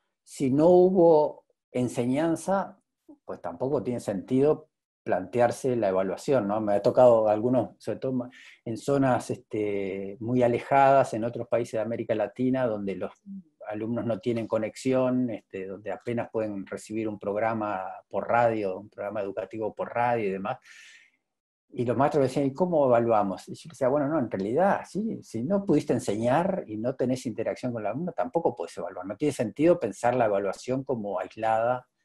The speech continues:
este, del, de la propuesta de enseñanza, sino que va de la mano". Y, y, y, y tanto la evaluación como la enseñanza siempre se mueven, yo creo que hay como un doble juego de, de tensiones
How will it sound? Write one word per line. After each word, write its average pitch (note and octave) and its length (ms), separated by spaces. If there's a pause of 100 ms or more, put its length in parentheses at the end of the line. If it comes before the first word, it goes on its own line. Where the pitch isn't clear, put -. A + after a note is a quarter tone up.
(140)
este, G2 600
del, G2 280 (140)
de G#2+ 120
la G2 160
propuesta - 440
de F#2+ 60
enseñanza, G2 520 (400)
sino G#2+ 240
que C3+ 120
va B2 140
de A#2+ 100
la G#2 100
mano". F#2+ 300 (1300)
Y, G3 300
y, F3 220
y, F#3 460
y D#3 40
tanto A3 340
la G#3 100
evaluación F3 580
como B2 260
la G2+ 320
enseñanza C3+ 720
siempre G3+ 420
se F3+ 160
mueven, F3+ 520 (180)
yo C#3+ 120
creo E3 160
que D#3+ 80
hay C#3+ 120
como B2 380
un B2 260
doble D3+ 300
juego D3+ 400
de, G#2 260
de G#2 160
tensiones A#2+ 800